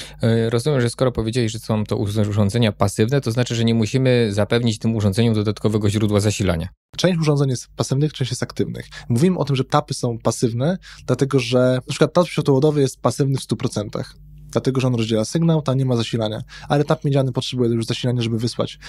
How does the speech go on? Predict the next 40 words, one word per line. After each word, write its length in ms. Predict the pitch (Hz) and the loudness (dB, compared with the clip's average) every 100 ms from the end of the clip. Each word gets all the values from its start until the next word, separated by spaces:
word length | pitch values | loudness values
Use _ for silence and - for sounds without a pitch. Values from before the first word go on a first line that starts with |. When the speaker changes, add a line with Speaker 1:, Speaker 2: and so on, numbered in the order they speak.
| - | -4
Speaker 2:
Tylko, 160 | 147 143 | 2 4
że 60 | |
on 80 | 151 | 4
nie 80 | 156 | 2
wpływa 320 | - 185 156 | 2 2 2
na 80 | 123 | 0
to, 60 | |
co 140 | - 117 | -4 -6
się 120 | 120 | 0
dzieje 180 | 117 110 | 2 2
w 60 | |
sieci. 380 | - 107 - 131 | 0 -4 -4 -6
On 120 | 127 | -6
tylko 220 | 123 165 156 | -4 0 2
i 40 | |
wyłącznie 300 | 139 143 131 | 2 -2 -4
wysyła 260 | 123 131 123 | -4 -2 -4
sygnał 300 | 123 120 113 | -4 -2 -2
jeszcze 240 | 110 110 | -2 -2
raz. 340 | 104 107 - - - - - - | -2 -4 -16 -20 -20 -20 -20 -4
On 120 | 123 | -2
go 120 | 120 113 | 0 0
ro-, 140 | 113 117 | -2 -4
jakby 220 | 120 120 | -4 -2
kopiuje. 560 | 113 - - 113 60 - - - - | -2 -4 -2 -4 -4 -10 -16 -12 -8
Speaker 1:
Okej, 320 | 127 101 104 | -4 -4 -6
a 100 | 107 - | -8 -12
w 120 | 117 | -8
jaki 280 | 139 208 202 | -4 -4 -4
sposób 380 | - 180 170 156 | -8 -6 -4 -4
my 120 | 147 | -4
uzyskujemy, 880 | 135 117 120 - 120 117 147 147 139 | -4 -4 -6 -6 -4 -2 -2 -2 -2
no 80 | 127 | -4
bo 140 | 135 117 | -4 -4
mówiłeś 460 | 123 131 151 135 | -4 -2 -2 -4
tak, 340 | - 90 - 135 | -6 -8 -8 -8
o 80 | |
tym, 240 | 131 143 131 | -6 -4 -4
że 320 | 117 117 113 | -4 -4 -4
no, 140 | 117 | -6